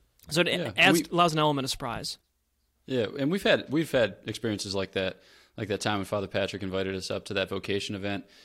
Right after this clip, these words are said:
Speaker 2: in New Hampshire, and he's like, "It's gonna be great. There's gonna be awesomeness and splendorful and wonder and joy." And we're like, "Okay, we're there."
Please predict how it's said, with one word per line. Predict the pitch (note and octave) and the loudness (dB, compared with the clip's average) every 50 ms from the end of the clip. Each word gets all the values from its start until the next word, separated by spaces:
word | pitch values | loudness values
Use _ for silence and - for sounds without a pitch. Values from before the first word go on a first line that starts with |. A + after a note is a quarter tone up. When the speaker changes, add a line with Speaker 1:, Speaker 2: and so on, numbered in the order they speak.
| _ _ - | _ _ -6
Speaker 2:
in | G#2+ | -4
New | G2+ F#2+ | -4 -2
Hampshire, | F#2 G2 G2+ G#2 G2 - - | -2 -2 -4 -4 -4 -6 -6
and | G#2+ G2 | -6 -6
he's | F2+ F#2 | -6 -6
like, | F#2 F2+ | -8 -8
"It's | - - | -10 -10
gonna | - F#2+ | -10 -10
be | F2 F2 | -10 -10
great. | F2+ - C#3+ D3+ D3 C#3+ C#3 C3+ - - | -6 -2 0 2 2 2 2 0 -2 -6
There's | A#2 G2+ | -10 -8
gonna | - G2+ F#2 | -6 -4 -4
be | F#2 F#2 - | -4 -4 -4
awesomeness | - A2+ A#2+ A#2+ - - A#2+ A#2 A#2 A#2 A#2 A2 - - | -2 0 0 0 0 -2 -2 -2 0 0 -2 -2 -4 -6
and | G2+ F#2 F2 - | -8 -8 -8 -8
splendorful | - - - - A#2 A2+ A#2 A2+ A#2 A2 - A#2 A2 G#2+ G#2+ G#2+ G2+ G2 | -10 -8 -4 -2 -2 0 0 -2 -4 -4 -2 -2 0 2 2 0 0 -2
and | F#2 F2+ F2 E2+ | -4 -6 -6 -6
wonder | F#2 G2+ G2+ G2+ F#2+ G2 F#2 F2+ F2+ F2+ | -6 -4 -4 -4 -4 -4 -4 -4 -6 -6
and | F2 E2+ E2+ E2+ E2+ F2 | -8 -10 -10 -12 -14 -10
joy." | - F#2 E2+ D#2+ - - G#2+ - | -8 -8 -8 -8 -8 -10 -12 -10
And | - G#2+ | -8 -4
we're | G2+ G2 | -2 -2
like, | F#2 E2+ - | -2 -4 -4
"Okay, | - D#3+ - E3 D#3+ | -8 -6 -4 -2 -2
we're | B2+ A#2+ B2+ | -2 0 2
there." | C#3 C#3 G#2+ - | 2 2 2 0